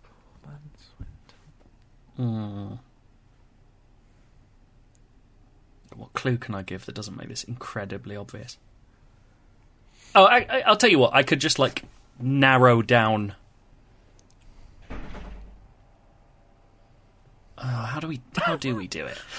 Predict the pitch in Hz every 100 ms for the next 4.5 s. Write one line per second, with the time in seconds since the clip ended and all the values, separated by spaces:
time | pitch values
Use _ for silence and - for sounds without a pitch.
0 | - - 143 160 185 196 208 131 185 190
1 | 160 147 151 151 117 156 151 139 151 120
2 | 127 139 135 117 - - 123 113 110 -
3 | _ - 120 123 135 127 - 123 - 117
4 | 113 - 127 107 113